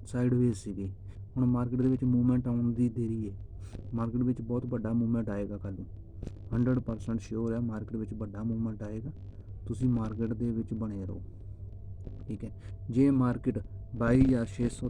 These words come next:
ਤੀਹ ਨੂੰ ਪਾਰ ਕਰਦੀ ਹੈ, ਜੇ ਮਾਰਕੀਟ ਬਾਈ ਹਜ਼ਾਰ ਛੇ ਸੌ ਤੀਹ ਨੂੰ ਪਾਰ ਕਰਦੀ ਹੈ ਨਾ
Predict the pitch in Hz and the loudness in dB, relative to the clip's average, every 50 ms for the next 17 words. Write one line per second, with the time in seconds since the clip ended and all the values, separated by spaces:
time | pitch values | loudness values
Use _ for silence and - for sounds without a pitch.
0 | - - 120 117 120 123 139 139 135 - 131 123 120 120 117 - - 117 104 92 | -2 0 2 2 4 4 4 2 0 2 2 2 2 2 2 0 0 -2 -2 -4
1 | 95 104 98 95 95 98 95 - - - - - - - - - - - - - | -4 -4 -4 -4 -4 -6 -6 -8 -8 -8 -8 -8 -10 -10 -10 -10 -10 -10 -10 -10
2 | - - - - - - - 104 101 113 117 117 117 113 110 107 98 98 113 110 | -10 -10 -10 -10 -10 -8 -8 -4 0 2 2 2 2 2 0 0 -2 -4 -4 -4
3 | 104 117 110 110 113 113 117 117 117 117 117 110 110 113 113 - - - 123 113 | -4 -4 -2 0 0 2 2 2 2 2 2 2 0 0 -2 -4 -4 -4 -4 -4
4 | 110 - - 123 - - - - - 123 123 135 139 143 131 120 - 120 117 117 | -4 -2 -4 -4 -4 -4 -6 -2 2 4 4 4 4 4 2 0 0 -2 0 0
5 | 113 110 98 113 107 104 104 113 110 107 104 101 104 110 | 0 0 -2 -2 -4 -4 -4 -4 -2 -2 -4 -4 -6 -6